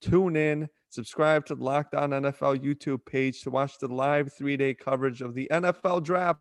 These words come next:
April twenty-ninth through May first. Who's going first? Let's get into it, Anthony. Deni Avdija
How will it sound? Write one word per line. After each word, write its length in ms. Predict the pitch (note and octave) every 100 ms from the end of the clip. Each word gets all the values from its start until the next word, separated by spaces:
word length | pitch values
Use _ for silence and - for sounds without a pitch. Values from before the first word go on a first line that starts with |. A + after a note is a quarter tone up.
| - D#3
April 220 | D3+ E3+
twenty-ninth 500 | - D#3+ E3+ E3 D3+ _ _ _ -
through 100 | A2
May 160 | G2+
first. 460 | G#2+ G#2 F#2+ - -
Who's 240 | G2+ G2+ G2+
going 380 | F#2+ F2+ F#2+
first? 580 | - - - - - _ _ _ _ _ _ _ _ _ _ _ _ _ _ _ -
Let's 120 | C#3+
get 160 | D#3+ D3+
into 220 | C3+ C#3+
it, 80 | C3
Anthony. 460 | C3 A#2 C3 C3
Deni 280 | A#2 C#3 C#3
Avdija 600 | B2+ B2+ A2+ B2+ B2